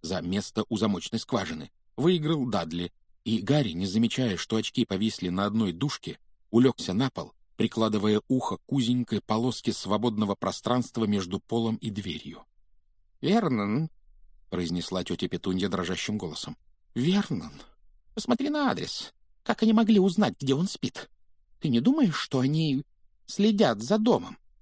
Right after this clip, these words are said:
"Следят, даже шпионят. А может быть, даже ходят за нами по пятам",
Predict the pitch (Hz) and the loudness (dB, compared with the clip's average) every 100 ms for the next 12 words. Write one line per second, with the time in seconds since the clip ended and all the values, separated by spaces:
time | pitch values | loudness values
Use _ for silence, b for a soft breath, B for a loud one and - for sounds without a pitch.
0 | _ _ _ _ _ _ - - - - | _ _ _ _ _ _ -14 -8 -6 -6
1 | - - - - - - - - - - | -8 -8 -12 -12 -20 -20 -20 -14 -10 -6
2 | - - - - 87 - - - - - | -8 -6 -6 -4 -6 -6 -10 -12 -14 -16
3 | - _ _ _ _ _ - 98 85 85 | -20 _ _ _ _ _ -2 0 0 -2
4 | 87 - - _ _ _ - 90 92 - | -4 -6 -14 _ _ _ -8 -4 -2 0
5 | 90 87 87 92 85 87 87 - - 113 | 0 -2 -2 -4 -2 -4 -4 -6 -6 -4
6 | - 78 78 | -2 -2 -4